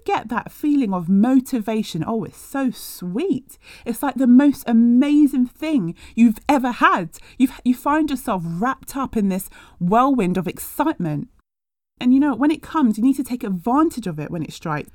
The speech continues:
And it gives you these unusual powers of focus and productivity when it's around.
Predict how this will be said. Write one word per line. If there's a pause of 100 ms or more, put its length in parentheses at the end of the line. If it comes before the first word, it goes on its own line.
(120)
And
it
gives
you
these
unusual
powers
of
focus
and
productivity
when
it's
around.